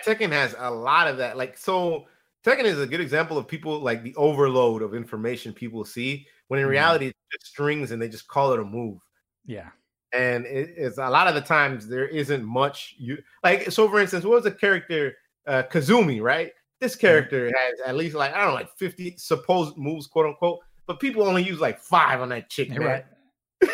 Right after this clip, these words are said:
Speaker 2: Yeah, exactly. Dragunov, Jack, you only need, like, a couple.
Speaker 1: Yeah, oh, Jack is a, is a perfect example of a character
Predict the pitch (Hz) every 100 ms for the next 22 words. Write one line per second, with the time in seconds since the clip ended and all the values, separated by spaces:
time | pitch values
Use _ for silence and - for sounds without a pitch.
0 | - - 95 95 _ _ 110 110 139 -
1 | 95 _ _ - 123 127 131 123 120 110
2 | 117 110 - _ - 151 190 127 196 117
3 | 101 101 170 123 143 - _ _ - 151
4 | - 202 170 120 190 240 156 117 104 170
5 | 151 123 - 185 180 160 131 120 139 156
6 | 143 117 131 113 113 165 147 135 127 113